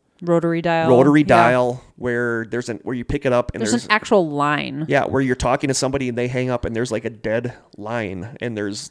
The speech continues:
Speaker 2: nothing there but, like, a hiss. I've always had, like, a weird
Speaker 1: Fear of that?
Speaker 2: weird fear of
Speaker 1: Yeah.
Speaker 2: that.
Speaker 1: Like you're gonna
Speaker 2: Um,
Speaker 1: hear something.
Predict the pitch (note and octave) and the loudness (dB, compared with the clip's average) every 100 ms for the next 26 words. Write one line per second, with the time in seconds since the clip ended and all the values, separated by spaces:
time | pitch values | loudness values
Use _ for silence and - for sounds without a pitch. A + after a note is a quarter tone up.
0 | - B2 B2+ B2+ B2 A2+ A2+ - G#2+ G#2 | -14 -8 -6 -6 -6 -4 -6 -6 -6 -6
1 | - C3+ G#2+ - - - _ - _ - | -6 -6 -6 -6 -14 -18 _ -20 _ -4
2 | - A#2 C#3 D3 - B2+ A#2+ A#2+ A2 E2 | 0 4 6 4 2 0 0 -2 -4 -4
3 | F2+ G2 B2 B2+ A#2+ A#2+ - _ _ - | -6 -4 -2 0 -2 -4 -10 _ _ -10
4 | E3 D#3+ E3 F3+ F#3+ B2 G#2 - E2+ G#2+ | -6 -6 -6 -6 -2 -2 -2 -4 -2 -2
5 | D#3 - - D3+ G#3 G#3+ G3+ F3+ F#3+ E3+ | -4 -8 -6 0 4 4 4 2 0 -2
6 | - - - - | -8 -12 -14 -14